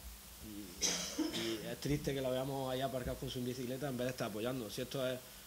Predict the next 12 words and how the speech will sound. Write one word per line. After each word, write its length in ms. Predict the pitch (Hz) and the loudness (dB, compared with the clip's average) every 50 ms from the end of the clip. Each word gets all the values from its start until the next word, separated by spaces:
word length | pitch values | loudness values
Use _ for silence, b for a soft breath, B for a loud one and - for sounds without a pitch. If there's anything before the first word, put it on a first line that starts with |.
| B - | B -4
un 100 | 123 127 | -2 0
evento 260 | 127 127 127 120 127 | 0 0 0 2 2
que 40 | 131 | 2
hay 60 | 135 | 2
que 60 | 139 | 2
apoyarlo 360 | 127 131 131 127 123 117 113 | 2 2 2 2 2 2 0
todos, 180 | 104 120 135 131 123 - - - - - - 107 | 0 -2 -2 -4 -4 -8 -10 -10 -10 -12 -10 -8
eh, 220 | 110 110 110 110 101 - | -6 -6 -6 -6 -6 -4
por 100 | 117 104 | -4 -2
lo 140 | 107 107 | -2 -2
que 120 | 98 104 104 | -2 -2 -2
sea 460 | - 135 127 127 131 131 131 131 | 0 2 2 2 2 2 0 0